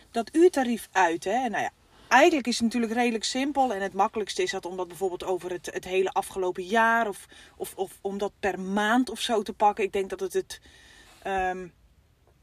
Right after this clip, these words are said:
ja, wij fotografen werken natuurlijk in de zomer gewoon net even wat meer dan in de winter. Dus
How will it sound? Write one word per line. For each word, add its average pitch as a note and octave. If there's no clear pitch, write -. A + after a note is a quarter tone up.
ja, F3+
wij G#3
fotografen A#3+
werken B3+
natuurlijk A#3
in A3+
de A3
zomer A#3+
gewoon A3
net A3+
even G#3+
wat G3+
meer A3
dan G3
in G#3
de G3
winter. A3
Dus A#3